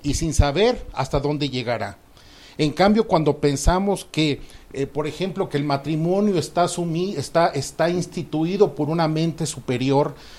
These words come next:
que vigila y supervisa el cambio, eh, y que alguna autoridad, eh, se encarga de mantener dicho cambio ordenado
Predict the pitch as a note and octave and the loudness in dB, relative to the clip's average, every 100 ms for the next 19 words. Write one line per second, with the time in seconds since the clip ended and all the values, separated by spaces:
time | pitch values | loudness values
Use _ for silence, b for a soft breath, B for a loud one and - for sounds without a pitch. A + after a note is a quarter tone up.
0 | B B - D3 C#3+ - E3 F#3+ G3+ F3+ | B B -2 0 0 -2 -2 2 4 4
1 | - C3+ C#3 C3+ D#3+ - D3 - D3+ C3+ | 2 -2 -2 -2 -2 0 0 0 0 0
2 | C3+ D3+ D3 B B B D3 D#3 D#3+ C#3+ | -2 -4 -6 B B B -2 0 -2 2
3 | D#3+ C#3+ E3+ G3+ G#3 F3+ D#3 C#3 C3 D3+ | 2 4 2 4 4 4 0 0 0 4
4 | F3 F#3+ F#3 - C3+ - C#3 - D3+ F3 | 6 4 4 0 0 2 0 2 2 2
5 | F#3+ D3+ C#3 C3+ B2+ C#3+ D#3 D#3+ D3+ A#2+ | 2 2 2 2 2 4 4 2 0 -8
6 | - F3 - D3+ D#3 D#3+ F3 - D#3 D3+ | -4 -4 0 0 0 0 -2 0 2 2
7 | C3 C#3+ D3+ C#3+ C3 F3+ | 2 0 2 2 2 0